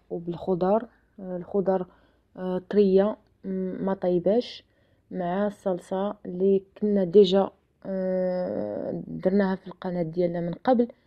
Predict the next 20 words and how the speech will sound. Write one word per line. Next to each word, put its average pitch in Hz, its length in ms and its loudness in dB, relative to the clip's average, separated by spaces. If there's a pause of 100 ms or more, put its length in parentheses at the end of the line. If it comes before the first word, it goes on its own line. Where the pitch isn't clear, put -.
(380)
آه، 180 100 -6
غادي 185 220 2
نحط - 240 -4
لكم 196 300 -2
الرابط 185 400 0
ديالها 185 440 2 (100)
اسفل 190 420 -2 (100)
الفيديو. 175 580 0 (440)
آه، 185 360 0
كنتمنى 190 580 -2
ان 190 140 0
هاد 185 160 0
الوصفه 185 400 -2
تنال 185 220 -4
الاستحسان 185 540 -8
ديالكم، 180 500 -2 (320)
تعجبكم 214 640 0
وتجربوها، 185 760 0 (520)
وما 190 160 0
تنساوش، 202 720 0